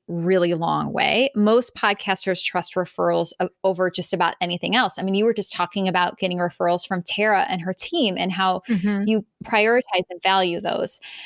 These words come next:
Speaker 1: And so if you're gonna spend time on relationship building in any sort of way, I would completely recommend that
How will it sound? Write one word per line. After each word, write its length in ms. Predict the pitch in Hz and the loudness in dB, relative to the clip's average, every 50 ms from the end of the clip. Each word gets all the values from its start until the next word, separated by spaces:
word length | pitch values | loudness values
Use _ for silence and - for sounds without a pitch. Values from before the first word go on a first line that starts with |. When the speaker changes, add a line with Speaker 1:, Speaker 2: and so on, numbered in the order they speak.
| - - _ | -20 -6 _
Speaker 1:
And 120 | - 247 240 | 0 0 0
so 280 | - - 269 247 240 - | 2 2 2 2 2 2
if 140 | - 220 - | 0 -2 0
you're 180 | 226 254 277 277 | 0 2 2 2
gonna 200 | 285 285 302 285 | 2 0 0 0
spend 340 | - - 240 220 214 214 | -2 -2 0 0 0 0
time 480 | - - - 202 196 196 196 202 202 - - - | -2 -2 -2 0 2 2 2 2 0 0 0 0
on 200 | 190 180 180 180 | 0 0 0 0
relationship 580 | 190 180 185 196 196 - 190 185 - 190 180 | 0 0 0 0 0 -2 -2 -2 -2 -2 0
building 260 | - 180 180 180 180 | -2 -2 -2 -2 -2
in 80 | 175 170 | -4 -2
any 220 | - 180 180 175 | -2 -2 -2 -2
sort 160 | - - 185 175 | -2 -2 -2 -2
of 80 | 170 | 0
way, 260 | 175 180 180 185 185 - | 0 2 2 2 2 2
I 120 | - 185 | 0 0
would 140 | 185 185 - - _ _ _ _ - - - | 0 -2 -6 -8 _ _ _ _ -20 -8 -2
completely 680 | - 208 190 - - - 240 254 269 262 - 233 220 208 | -2 -2 -2 -2 -2 2 4 4 4 2 2 0 0 2
recommend 720 | 190 190 180 - - 185 180 175 175 175 175 170 - - - | 2 0 0 -2 -4 -4 -2 -2 -2 0 0 -2 -2 -4 -6
that 380 | 180 165 196 185 180 175 - | -4 0 0 2 2 0 -2